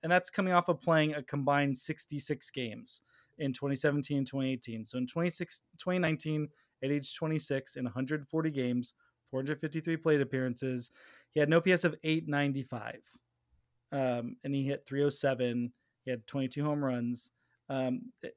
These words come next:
you know, that's great. And then since then, he's been, uh, one ten plus, one ten or higher O P S plus guy, which is above, that's a quality hitter right there.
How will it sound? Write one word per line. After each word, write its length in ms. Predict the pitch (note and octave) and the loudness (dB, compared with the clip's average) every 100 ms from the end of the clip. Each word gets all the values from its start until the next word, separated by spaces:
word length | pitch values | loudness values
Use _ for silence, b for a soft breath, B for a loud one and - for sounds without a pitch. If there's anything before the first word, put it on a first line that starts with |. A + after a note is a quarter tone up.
| - | -2
you 100 | A3+ | 2
know, 200 | D#3+ D#3+ E3 _ _ G#3+ | 4 2 -10 _ _ -4
that's 300 | E3+ F#3 G3+ | 6 6 6
great. 380 | - F#3 A3 D#3 | 2 4 6 6
And 180 | D3 D3+ | 6 6
then 460 | D3+ D#3 D#3 C#3+ D3 _ _ | 6 6 2 -2 -8 _ _
since 320 | - F3+ F#3 - | -2 0 2 6
then, 240 | E3 E3+ | 8 8
he's 240 | E3+ E3 | 4 2
been, 260 | B2 D#3+ D#3+ | 4 6 6
uh, 280 | D#3+ D#3+ D3 | 2 2 2
one 400 | D#3 C3+ D#3+ E3+ | 0 2 4 4
ten 320 | - D#3+ D#3+ | 2 2 2
plus, 480 | D#3 - D#3 D#3+ - - b b b b - | 0 4 4 4 0 -6 b b b b 2
one 300 | E3 G3+ G3 | 6 6 6
ten 280 | F3+ G3+ | 6 6
or 140 | F3 D3+ | 6 4
higher 400 | - F3+ E3+ D3 | 4 8 8 8
O 160 | D3+ | 4
P 200 | D3+ - | 2 4
S 140 | D3+ C#3 | 4 4
plus 380 | - F#3 G#3+ - | 0 -2 0 2
guy, 240 | C3+ C3 | 2 2
which 200 | C#3 F3+ | 0 0
is 140 | G3+ | 2
above, 760 | F3 C3 F3 A#3 F#3 F3 F3 - b b b b | 0 6 10 10 10 8 2 -16 b b b b
that's 240 | G#3 A#3 A#3 | 6 6 4
a 60 | |
quality 460 | - F3+ F#3+ F#3+ F3+ | 2 10 10 10 4
hitter 360 | - F3+ B2 A2+ | 2 4 4 0
right 240 | B2 B2 | -2 -2
there. 240 | A#2 A2+ | -4 -6